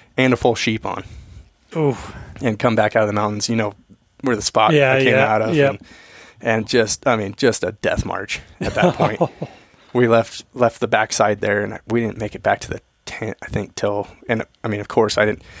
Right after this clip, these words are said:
Speaker 1: I left my tent, sleep, I didn't know, didn't know nothing then. So
Speaker 2: Yeah.
Speaker 1: I left my tent, sleeping bag, food, water,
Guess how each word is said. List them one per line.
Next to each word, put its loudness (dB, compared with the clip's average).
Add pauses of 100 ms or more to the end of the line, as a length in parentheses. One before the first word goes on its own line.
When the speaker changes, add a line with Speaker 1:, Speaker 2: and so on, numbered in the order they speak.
(160)
Speaker 1:
I 4
left -2
my -6
tent, -2
sleep, -2
I -2
didn't -2
know, -12 (400)
didn't 2
know 0
nothing -4
then. -6 (100)
So -6
Speaker 2:
Yeah. 2
Speaker 1:
I 0
left 0
my -8
tent, -4
sleeping -2
bag, 0
food, 4 (360)
water, 4